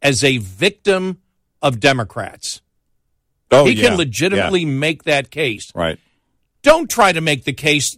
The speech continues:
Speaker 1: that you're a victim of DeSantis.
Speaker 2: Right.
Speaker 1: It's not gonna hold any water.
Speaker 2: Well, because
Speaker 1: Nobody's going to buy that. And I did watch, 'cause it was, it made especially news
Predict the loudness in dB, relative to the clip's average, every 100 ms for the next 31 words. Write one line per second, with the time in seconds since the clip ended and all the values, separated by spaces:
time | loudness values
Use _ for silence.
0 | -4 -4 0 0 0 -2 -4 -2 -2 -2
1 | -6 2 2 2 -4 -12 _ _ _ _
2 | _ _ _ _ -4 -2 0 2 0 -2
3 | -6 -6 -6 _ -8 -8 -12 _ _ _
4 | _ _ _ _ _ _ -4 -2 0 0
5 | 2 -2 0 0 0 -2 0 0 -2 -12
6 | _ _ 4 4 4 2 2 -2 -2 0
7 | 2 0 0 -6 -20 _ -2 2 2 2
8 | 2 2 0 0 -2 -8 -8 -4 -4 -4
9 | -6 -8 -6 -6 -4 -2 0 0 -4 -2
10 | -4 -2 -4 -2 -2 -4